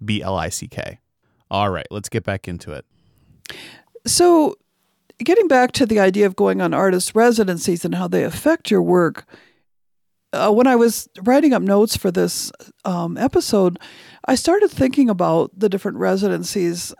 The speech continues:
Speaker 2: that I've been on. And I know that I've often said on the podcast,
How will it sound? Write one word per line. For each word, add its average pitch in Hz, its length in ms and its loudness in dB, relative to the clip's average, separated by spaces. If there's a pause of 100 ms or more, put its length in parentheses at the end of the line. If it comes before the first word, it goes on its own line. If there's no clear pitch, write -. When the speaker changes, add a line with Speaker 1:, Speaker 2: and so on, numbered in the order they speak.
Speaker 2:
that 175 420 -2 (140)
I've 254 260 -4
been 175 140 -2
on. 165 200 0
And 185 160 -2
I 202 120 2
know 269 320 4
that 226 180 2
I've 185 340 0 (640)
often 220 520 2
said 165 500 2 (400)
on 190 160 0
the 247 80 4
podcast, 156 720 -6